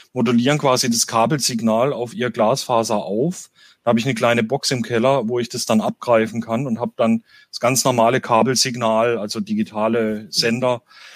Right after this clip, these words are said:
äh, das ich dann in meiner Hausanlage einspeisen kann. Und das wird in Zukunft wahrscheinlich eine I-P-Lösung geben. Insofern, das Kabel wird einfach im, im Laufe der Jahre technisch überholt. Und wenn Glasfaser komplett ausgerollt ist, wird's keiner mehr vermissen,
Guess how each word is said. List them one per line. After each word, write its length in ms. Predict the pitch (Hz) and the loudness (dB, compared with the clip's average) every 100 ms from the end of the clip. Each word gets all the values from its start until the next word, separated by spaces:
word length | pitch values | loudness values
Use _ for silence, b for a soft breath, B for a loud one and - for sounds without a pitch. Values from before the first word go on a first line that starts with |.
| B - | B -2
äh, 160 | 120 117 | 2 2
das 160 | 117 | 0
ich 80 | 120 | 0
dann 160 | 127 120 | 0 2
in 80 | |
meiner 180 | 117 113 | 2 0
Hausanlage 640 | 107 117 131 117 110 110 | -2 0 0 2 0 0
einspeisen 640 | 98 110 113 107 101 101 107 | -4 -4 -4 -2 -2 -2 -4
kann. 280 | 110 117 143 B B B B | -4 -6 -8 B B B B
Und 80 | 117 | 2
das 160 | 127 | 2
wird 160 | 147 139 | 2 0
in 100 | 120 | 0
Zukunft 480 | - 131 143 127 - | -2 0 0 0 0
wahrscheinlich 640 | 117 135 135 117 113 117 | 0 2 2 2 2 0
eine 180 | 113 101 | -4 -4
I-P-Lösung 680 | 110 139 156 127 113 117 101 | -4 -2 0 2 0 -2 -2
geben. 340 | 104 113 156 - B B B | -2 -2 -6 -8 B B B
Insofern, 500 | 113 139 143 139 117 B - | -2 0 2 0 0 B -6
das 160 | 110 | -4
Kabel 380 | - 120 147 139 | 0 2 2 2
wird 140 | 127 | 0
einfach 440 | 120 127 147 139 - _ - | -2 -2 -2 -2 -8 _ -10
im, 200 | 127 120 | -8 -8
im 180 | 127 120 | -4 2
Laufe 320 | 113 139 143 | 4 4 2
der 140 | 123 | 2
Jahre 420 | 113 101 123 139 | 2 2 0 -4
technisch 420 | - 143 131 135 123 | -2 -2 -2 -6 -4
überholt. 640 | 117 107 110 110 165 170 b b b | -2 -2 -2 0 -2 -4 b b b
Und 100 | 120 | -2
wenn 120 | 127 | 0
Glasfaser 580 | 117 113 139 143 135 135 | 2 2 2 2 2 0
komplett 380 | - 131 120 113 | -2 -2 0 0
ausgerollt 600 | 117 147 - 113 110 117 | 0 0 -2 0 0 0
ist, 160 | 127 | -4
wird's 180 | 131 117 | -4 -6
keiner 260 | 131 123 123 | -2 -2 -2
mehr 160 | 117 | -4
vermissen, 540 | 113 113 113 - 143 | 0 2 2 0 -4